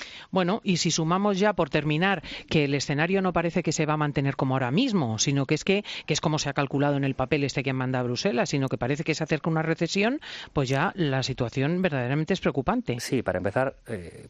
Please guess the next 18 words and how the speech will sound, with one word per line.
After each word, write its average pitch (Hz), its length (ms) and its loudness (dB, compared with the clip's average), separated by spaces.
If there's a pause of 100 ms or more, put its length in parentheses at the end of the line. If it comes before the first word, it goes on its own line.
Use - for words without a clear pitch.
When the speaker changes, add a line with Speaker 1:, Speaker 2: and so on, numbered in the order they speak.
Speaker 2:
parten 117 300 0
de 101 40 0
lo 90 80 -2
que 90 120 -4
llaman 101 240 2
escenario 95 460 -2
base, 95 280 -2
calculado 95 1040 0
yo 87 180 -6
creo 90 140 -4
que - 80 -4
bastante 92 360 -2
alegremente 85 600 -4
desde 82 420 -6
un 82 100 -4
punto 87 220 -4
de 80 60 -4
vista 85 320 -4